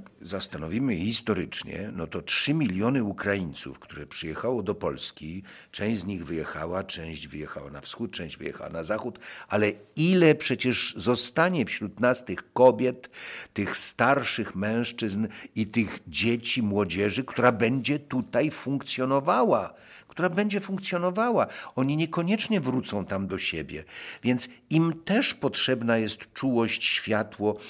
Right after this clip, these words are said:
i współistnienie, ale to się dzieje. W związku z czym to oznacza, że to społeczeństwo w dużej mierze jest do tego zdolne.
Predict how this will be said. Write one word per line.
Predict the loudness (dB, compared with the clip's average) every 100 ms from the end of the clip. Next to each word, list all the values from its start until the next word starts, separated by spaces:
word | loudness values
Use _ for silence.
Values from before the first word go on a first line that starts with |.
| -14 -6
i | -4 -2
współistnienie, | -2 -2 -4 -2 -2 -2 -2 0 0 -2 -4 _ _ _ _ 0
ale | 0 0 -4 -6 -4
to | -2 0
się | 0 0 0 -4 -6
dzieje. | -10 -10 -2 2 6 6 6 2 -4 -8 -14 -16
W | -6
związku | -2 -2 -2 -6
z | -4
czym | -4
to | -2 -2 -2
oznacza, | -2 -6 -8 -8 -6 -8 -10 -14
że | -6 -4
to | -2
społeczeństwo | -2 0 0 0 -2 -4 -4 -4 -6
w | -6
dużej | -6 0 2 4 4 4
mierze | 4 4 2 2
jest | 0 0
do | -2
tego | -4 -2 -2
zdolne. | -2 4 6 6 2 -2 -6